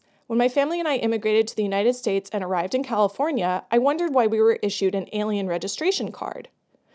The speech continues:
The only aliens I knew were extraterrestrials from outer space on T V shows or in movies. When I started attending school, I had to overcome numerous obstacles that made me feel like an outsider, an alien, or extraterrestrial.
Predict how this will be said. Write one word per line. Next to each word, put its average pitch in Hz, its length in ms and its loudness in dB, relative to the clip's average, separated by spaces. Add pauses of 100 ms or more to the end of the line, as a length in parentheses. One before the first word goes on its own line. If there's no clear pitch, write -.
(340)
The 247 120 4
only 349 260 2
aliens 233 380 2
I 277 140 2
knew 220 180 2
were 202 160 0
extraterrestrials 202 880 -4
from 202 160 -6
outer 202 220 2
space - 420 -4
on 196 180 -4
T 202 140 -6
V 240 160 0
shows 170 280 -2
or 190 120 -4
in 202 120 0
movies. - 600 -4 (1040)
When 240 140 2
I 247 60 6
started 302 340 2
attending 240 440 0
school, 185 500 0
I 220 60 -2
had 269 220 0
to 311 80 0
overcome 247 500 4
numerous 285 440 0
obstacles 208 540 -2
that 190 100 -12
made 220 120 -2
me 220 100 -2
feel 208 160 -2
like 196 140 0
an 180 100 -2
outsider, 160 640 -6
an 202 160 -8
alien, 208 400 -2
or 185 80 -2
extraterrestrial. 202 1040 -2